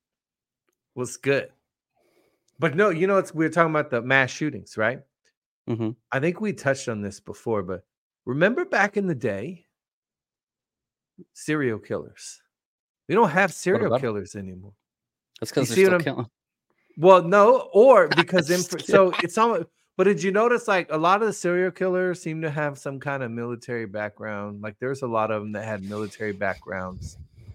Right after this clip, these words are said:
Speaker 1: All
Speaker 2: Did
Speaker 1: right.
Speaker 2: they?
Speaker 1: Again, some of 'em, I mean,
Speaker 2: I'm not,
Speaker 1: you
Speaker 2: I'm
Speaker 1: can
Speaker 2: not, I don't really know a whole ton about serial killers. I know, like, the main ones,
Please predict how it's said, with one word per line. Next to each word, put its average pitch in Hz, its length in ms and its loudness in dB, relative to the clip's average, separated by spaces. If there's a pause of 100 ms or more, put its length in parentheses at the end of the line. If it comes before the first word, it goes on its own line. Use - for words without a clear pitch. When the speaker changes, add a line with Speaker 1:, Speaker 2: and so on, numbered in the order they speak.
(280)
Speaker 1:
All 110 100 -2
Speaker 2:
Did 110 60 4
Speaker 1:
right. 117 180 6
Speaker 2:
they? 339 240 2
Speaker 1:
Again, 120 360 -6 (840)
some 156 280 -10
of 185 140 -6
'em, 180 180 -8
I 151 40 -4
mean, 156 340 -2 (280)
Speaker 2:
I'm 185 160 8
not, 190 200 6
Speaker 1:
you 165 80 -4
Speaker 2:
I'm 165 140 6
Speaker 1:
can - 20 6
Speaker 2:
not, 160 200 6 (120)
I 147 80 0
don't 147 140 4
really 135 140 2
know 117 200 4
a 107 40 2
whole 110 180 0
ton 104 220 -2
about 98 220 -2
serial 98 240 -4
killers. 95 380 -6
I 120 80 -2
know, 151 120 6
like, 151 180 4
the 120 60 0
main 107 320 -2
ones, 95 340 -8